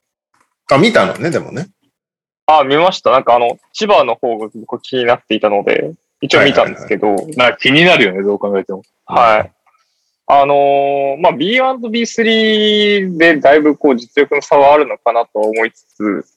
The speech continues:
Speaker 2: なんかビースリーのチームがビーワン相手に、前半割とこう十二点差ぐらいだったと思うんで、良かったのかなと思うんですけど、あれっ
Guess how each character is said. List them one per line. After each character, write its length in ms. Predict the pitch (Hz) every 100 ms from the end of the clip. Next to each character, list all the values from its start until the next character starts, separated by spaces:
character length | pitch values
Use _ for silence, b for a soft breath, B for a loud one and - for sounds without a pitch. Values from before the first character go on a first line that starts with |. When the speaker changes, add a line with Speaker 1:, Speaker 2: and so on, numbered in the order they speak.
| _ _ -
Speaker 2:
な 80 | 165
ん 20 |
か 160 | - 165
ビ 200 | 170 240
ー 40 |
ス 160 | - 254
リ 120 | 254
ー 20 |
の 120 | 247
チ 200 | 247 262
ー 40 | 226
ム 180 | 135
が 220 | 113 113 107
ビ 140 | 131 147
ー 40 |
ワ 240 | 156 156 151
ン 20 |
相 100 | 143
手 160 | -
に、 240 | 107 - - _ _ -
前 120 | 160
半 280 | 220 240 220
割 200 | 196 196
と 160 | 190 185
こ 340 | - 180 175 -
う 40 |
十 140 | 131
二 140 | 143 147
点 180 | 156 156
差 180 | -
ぐ 100 | 147
ら 100 | 131
い 100 | 127 160 _ _ _ _
だ 80 | 127
っ 40 |
た 100 | 117
と 80 | 117
思 160 | 113
う 40 | 110
ん 40 |
で、 60 | 120
良 80 | 170
か 100 | -
っ 60 |
た 80 | -
の 100 | 104
か 100 | 104
な 140 | 107
と 80 | 110
思 120 | 107
う 40 | 104
ん 20 |
で 60 | -
す 60 |
け 80 | 104
ど、 240 | 101 98 -
あ 140 | 117
れ 80 |
っ 40 | 160